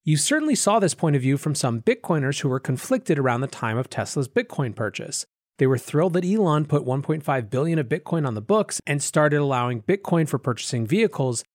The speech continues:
but also at the same time argued that his relentless shilling of Doge was going to cause less sophisticated investors to get hurt. I mentioned when we talked about it then that I have a hard time believing that people actually view this as real investing advice, but here we are.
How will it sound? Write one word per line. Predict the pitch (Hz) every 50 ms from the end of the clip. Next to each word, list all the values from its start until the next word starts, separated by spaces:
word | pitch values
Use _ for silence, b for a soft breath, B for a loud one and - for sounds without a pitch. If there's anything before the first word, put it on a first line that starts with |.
| _ _ _ _
but | - 170
also | - - - 208 247 240 - 269 262
at | 254
the | - 220
same | - - - 190 180
time | 160 - - - - 202 240 220 190 180 -
argued | - - 143 170 175 180
that | 180 185 165
his | 165 143 135
relentless | 135 127 123 123 - 131 131 -
shilling | - - - - 220 226 226 196 147
of | 123 110 -
Doge | 139 160 185 175 151 -
was | 143 127
going | - 147 135 160
to | 196 -
cause | - - 160 147 135 131
less | 113 123 156 156
sophisticated | - - 135 - 139 - - - - 143 139 131 131 135
investors | 131 123 113 101 101 - - 117 110 -
to | - 113
get | - - 90 -
hurt. | - - - 180 165 113 - - - - _ _ _ _ _ _ -
I | 131
mentioned | 123 127 156 202 202 - 233 208 185
when | 165 147
we | 143 139
talked | - - - 139 135 - -
about | 131 127 120 113
it | 117 117 135
then | 117 151 165 160 143
that | 127 120
I | 120
have | 120 113
a | 117
hard | 104 - - 226 262 294 226 -
time | - - 160 160 170 165
believing | 143 139 113 104 123 139 151 165 165 156
that | 117 104
people | - 147 143 139 120
actually | 113 117 131 - - 175 147 123
view | 104 98 104 113 131 135
this | 151 151 147 -
as | 123 101 98
real | 92 104 117 123 123
investing | 110 95 110 120 127 - 180 165 175
advice, | 165 170 190 202 214 214 -
but | - - 104 98 - -
here | - - 147 147
we | 147 143 135
are. | 117 98 92 98 - -